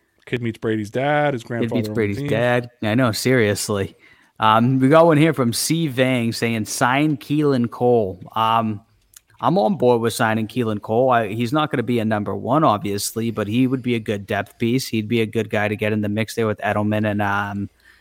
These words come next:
Speaker 2: Jakobi Meyers, but that won't solve the problem with them at the number one position.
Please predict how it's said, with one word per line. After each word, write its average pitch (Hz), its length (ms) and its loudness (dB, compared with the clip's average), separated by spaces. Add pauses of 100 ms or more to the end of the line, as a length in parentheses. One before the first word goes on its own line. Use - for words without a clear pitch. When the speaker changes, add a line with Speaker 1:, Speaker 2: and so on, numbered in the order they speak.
(280)
Speaker 2:
Jakobi 110 400 2
Meyers, 104 400 2
but 110 260 -2
that 117 280 2
won't 117 300 0
solve 110 300 0
the 101 60 -10
problem 104 500 0
with 101 140 -6
them 104 200 -2
at 101 100 -6
the 101 80 -6
number 101 300 -4
one 98 280 -4
position. 98 600 -6